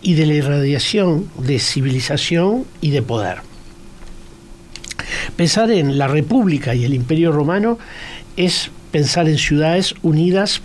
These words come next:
por caminos. Lo mismo si tratamos de entender otras civilizaciones, como por ejemplo la de los incas, o bien el proceso de colonización en América,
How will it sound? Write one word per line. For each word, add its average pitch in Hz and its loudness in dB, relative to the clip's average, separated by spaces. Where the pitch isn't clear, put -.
por 127 -2
caminos. 127 0
Lo 147 0
mismo 196 2
si 175 0
tratamos 165 2
de 156 2
entender 156 0
otras 156 0
civilizaciones, 147 0
como 117 -4
por - -4
ejemplo 131 -4
la 139 0
de 123 2
los 127 0
incas, 135 2
o 165 4
bien 165 2
el 165 2
proceso 151 0
de 135 2
colonización 131 0
en 131 -2
América, 139 0